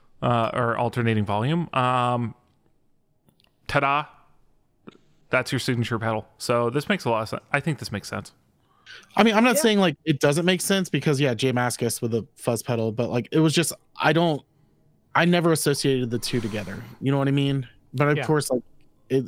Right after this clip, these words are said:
Speaker 2: you're not always, like, looking at, at their
Speaker 1: Well,
Speaker 2: pedal.
Speaker 1: I mean,
Speaker 2: Like,
Speaker 1: you,
Speaker 2: usually
Speaker 1: you gotta remember, J Mascis has been around for, Dinosaur Junior's been going forever, so he was using just, like,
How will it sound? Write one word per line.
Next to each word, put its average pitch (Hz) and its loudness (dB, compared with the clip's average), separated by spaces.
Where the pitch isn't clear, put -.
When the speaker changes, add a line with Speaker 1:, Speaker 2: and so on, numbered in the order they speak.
Speaker 2:
you're 151 2
not 165 2
always, 131 2
like, 117 -2
looking 123 -2
at, 120 -4
at 113 -2
their - 2
Speaker 1:
Well, 113 0
Speaker 2:
pedal. 113 0
Speaker 1:
I 160 0
mean, 156 2
Speaker 2:
Like, 165 6
Speaker 1:
you, 143 2
Speaker 2:
usually 175 4
Speaker 1:
you 175 -4
gotta 226 0
remember, 156 2
J 131 2
Mascis 135 2
has 117 -2
been 110 0
around 117 2
for, - -6
Dinosaur 135 0
Junior's 107 0
been 95 -6
going 104 -4
forever, 117 -2
so 120 0
he 147 -2
was 123 -2
using 123 2
just, 117 0
like, 113 -4